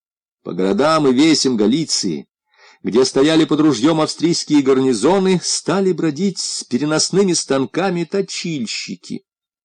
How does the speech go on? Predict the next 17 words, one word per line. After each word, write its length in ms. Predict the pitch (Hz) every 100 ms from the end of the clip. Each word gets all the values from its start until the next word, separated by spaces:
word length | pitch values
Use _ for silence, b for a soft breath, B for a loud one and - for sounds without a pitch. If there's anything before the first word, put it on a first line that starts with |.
| _
предлагавшие 720 | - 147 175 240 190 - 110
жителям 520 | 95 113 117 110 113 104 b b b
точить 720 | 135 135 - 151 147 120 - b b
затупившиеся 920 | 104 135 147 131 139 - 127 117 127
ножницы, 720 | 127 214 196 190 180 - 180 - _ _ _ _ _
серпы 720 | - - 127 107 - 160 226 226
и 420 | - 120 127 117
кухонные 640 | - 160 - 127 123 117
ножи. 400 | 107 95 95 98 _ _ _ _ _ _ _ _ _ _ _ _ _
Венская 520 | 87 98 180 - 139 123
контрразведка 720 | 147 143 104 90 127 - 101
не 100 | 92
сразу 400 | - 120 180 90
спохватилась, 720 | - - - 80 127 131 87
что 240 | - 92 -
эти 240 | 208 -
мужики, 580 | 180 147 151 - 104